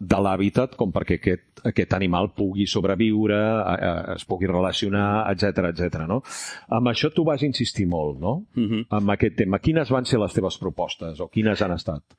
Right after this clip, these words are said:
Speaker 2: La, la prioritat és per la conservació, per, per, eh, si vols conservar, si vols estudiar és una altra cosa. És per això, per això aquella americana que, de la que parlava, la Jill Pruitt, ho feia molt bé, feia uns estudis perfectes, científicament, metodològicament increïblement perfectes, National Geographic, etcètera,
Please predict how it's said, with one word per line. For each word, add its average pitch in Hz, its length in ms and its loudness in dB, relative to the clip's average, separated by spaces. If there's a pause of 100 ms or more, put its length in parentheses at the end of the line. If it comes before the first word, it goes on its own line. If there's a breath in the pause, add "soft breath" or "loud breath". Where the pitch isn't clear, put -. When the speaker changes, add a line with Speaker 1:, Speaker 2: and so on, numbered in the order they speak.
(140)
Speaker 2:
La, 143 140 2
la 139 180 2
prioritat 127 800 2 (100)
és - 140 2 (300)
per 127 120 4
la 113 80 2
conservació, 107 800 0
per, 101 140 2 (100)
per, 92 160 2
eh, 85 400 2
si 98 120 2
vols 131 200 2
conservar, 117 440 2
si 135 120 2
vols 147 160 2
estudiar 127 300 2
és 131 80 0
una 120 80 4
altra 92 140 2
cosa. 87 280 2
És - 80 -10
per 98 120 2
això, - 200 -2
per 104 80 2
això 117 160 -2
aquella 117 160 2
americana 101 480 0
que, 92 160 2
de 95 80 2
la 92 80 -2
que 95 120 0
parlava, 95 320 2
la 87 120 -2
Jill 95 160 0
Pruitt, 104 320 -2
ho - 80 -12
feia 110 240 0
molt 98 160 0
bé, 101 140 2
feia 95 100 0
uns 92 120 -2
estudis 98 360 -2
perfectes, - 760 0 (420 loud breath)
científicament, 104 640 2
metodològicament 98 800 2
increïblement 92 500 0
perfectes, 101 560 0
National 92 360 -2
Geographic, 90 500 -2
etcètera, 95 420 0